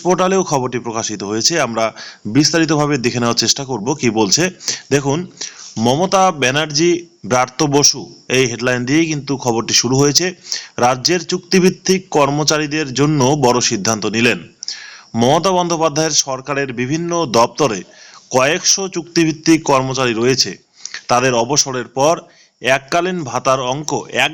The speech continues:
ধাক্কায় বাড়িয়ে পাঁচ লক্ষ টাকা করা হয়েছে। নবান্নের তরফে তা ইতিমধ্যে ঘোষণা করা হয়েছে নোটিফিকেশনের মাধ্যমে। আমি আপনাদের শেষে সেই নোটিশটি দেখাবো। এবার সেই তালিকাযুক্ত হলো শিক্ষা দপ্তরের অধীনে থাকা চুক্তিভিত্তিক কর্মচারীরাও।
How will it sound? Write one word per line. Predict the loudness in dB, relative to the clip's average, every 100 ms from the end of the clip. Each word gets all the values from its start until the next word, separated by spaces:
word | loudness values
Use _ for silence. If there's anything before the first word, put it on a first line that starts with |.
| -2
ধাক্কায় | -4 -2 -2 -2 0
বাড়িয়ে | 0 2 0 -2 -8 -20 _ 2
পাঁচ | 2 2 -4
লক্ষ | -6 -6 -4
টাকা | -2 -2
করা | 2 2 2
হয়েছে। | 0 0 0 -2 -12 _ _ -4
নবান্নের | 0 2 2 0 -4 -2
তরফে | 0 0 0
তা | 2
ইতিমধ্যে | 0 0 0 0 0 0
ঘোষণা | 0 -2 0 0
করা | 2 0
হয়েছে | 0 -4 -2 -2
নোটিফিকেশনের | -4 -4 -4 -4 -4 -4 0
মাধ্যমে। | -2 -2 -6 -4
আমি | -4 -4
আপনাদের | -4 -6 -4
শেষে | -2 -2 0 -2 -6 -14 -2
সেই | 0
নোটিশটি | 2 0 0 -2
দেখাবো। | 0 0 -2 -6 -8 _ -20 -20 -20 -20 -20 -20 -20 -20 -20 -14 -2
এবার | 0 2 2
সেই | 0 -2 -2
তালিকাযুক্ত | -2 -2 0 -2 -2 -6 -2
হলো | 0 4 2 2 -6 -8 -2
শিক্ষা | 0 0 0 0
দপ্তরের | 0 2 4 4
অধীনে | 2 2 0
থাকা | -2 -2 -2
চুক্তিভিত্তিক | -2 -6 -2 0 0 -2 -2
কর্মচারীরাও। | 0 0 0 -4 -2 0 -2